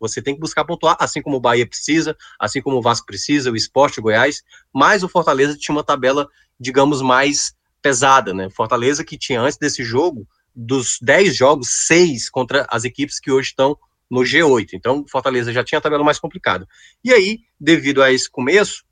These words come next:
nesse contexto que temos aí de início, Fortaleza tinha que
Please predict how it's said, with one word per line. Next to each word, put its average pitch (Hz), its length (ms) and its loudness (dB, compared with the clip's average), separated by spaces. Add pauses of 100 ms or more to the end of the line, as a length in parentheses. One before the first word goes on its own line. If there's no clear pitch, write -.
(220)
nesse 208 500 4
contexto 123 580 -8
que 120 120 -20
temos 113 360 -6
aí 110 120 -4
de 107 120 -10
início, 131 400 -4 (260)
Fortaleza 170 460 2
tinha 180 280 2
que 196 340 -2